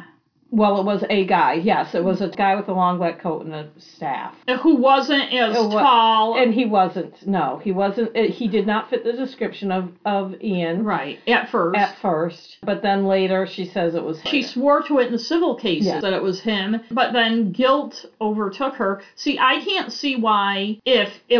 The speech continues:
Speaker 2: w-, had been Ian, why she would go through the hassle of changing her story later.
Speaker 1: Well, the thing that I don't understand is, I guess she didn't know who he was,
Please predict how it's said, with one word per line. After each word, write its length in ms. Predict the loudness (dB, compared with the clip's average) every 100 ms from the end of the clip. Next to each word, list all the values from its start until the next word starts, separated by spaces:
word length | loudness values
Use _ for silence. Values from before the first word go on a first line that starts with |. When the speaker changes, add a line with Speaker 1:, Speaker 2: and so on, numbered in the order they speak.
| 2
Speaker 2:
w-, 80 | -4 -2
had 280 | 0 2
been 220 | 0 0 0
Ian, 440 | 0 0 -2 0
why 280 | 0 2 0
she 180 | -4 -2
would 220 | -2 -2
go 220 | 0 0
through 180 | -2 -4
the 80 | -4
hassle 440 | -2 -2 -2 -6
of 80 | -6
changing 400 | -4 -6 -4 -6
her 140 | -8
story 380 | -8 -6 -4 -4
later. 440 | -4 -8 -10 -14 0
Speaker 1:
Well, 340 | 2 4 0 -2
the 140 | -2
thing 220 | 0 -2 0
that 80 | 2 2
I 40 |
don't 200 | 2 2
understand 800 | 2 0 -2 -4 -2 0 0 -2 -2
is, 560 | 0 0 0 -4 -6 -4
I 80 | -2
guess 200 | -2 -2
she 180 | -4
didn't 240 | -2 0 0
know 640 | 0 2 2 2 -2 -10 -8
who 160 | -6 -4
he 180 | -4
was, 320 | -2 0 2